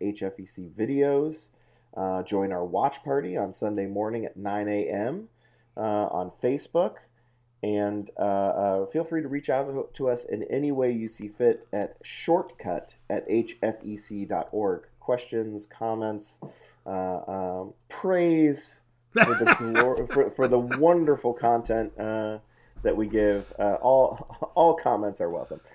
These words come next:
Speaker 1: Um, <laughs> so, uh, but, uh, but, uh, yeah, with, uh, lots of opportunities to connect and, uh, uh, miss everybody out there for sure.
Speaker 2: Yeah.
Speaker 1: Uh,
Speaker 2: So
Speaker 1: and
Speaker 2: much.
Speaker 1: until ne-, yeah,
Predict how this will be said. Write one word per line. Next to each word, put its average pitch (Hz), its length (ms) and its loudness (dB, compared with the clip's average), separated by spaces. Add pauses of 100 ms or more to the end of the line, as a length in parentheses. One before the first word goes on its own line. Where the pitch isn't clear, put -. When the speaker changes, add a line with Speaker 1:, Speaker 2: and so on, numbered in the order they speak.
(240)
Speaker 1:
Um, 120 540 6 (140)
<laughs> 127 140 -8
so, - 560 6 (400)
uh, 107 360 0
but, 110 280 -4
uh, 104 380 2 (180)
but, 101 300 -8 (400)
uh, 78 500 -6 (340)
yeah, 151 140 4
with, 101 200 2
uh, 95 120 2
lots 120 260 4
of 127 80 -12
opportunities 120 720 -4
to 107 100 -10
connect 127 520 -4
and, 101 360 -6
uh, 101 40 -4
uh, 90 640 -4
miss 117 360 -8
everybody 104 560 -4
out 113 280 -4
there 101 200 -2
for - 300 -12
sure. 95 600 -6
Speaker 2:
Yeah. 117 300 0 (180)
Speaker 1:
Uh, 90 260 -4 (260)
Speaker 2:
So - 220 0
Speaker 1:
and 127 80 4
Speaker 2:
much. 127 100 4
Speaker 1:
until 202 320 0
ne-, 214 180 -2 (360)
yeah, 123 300 2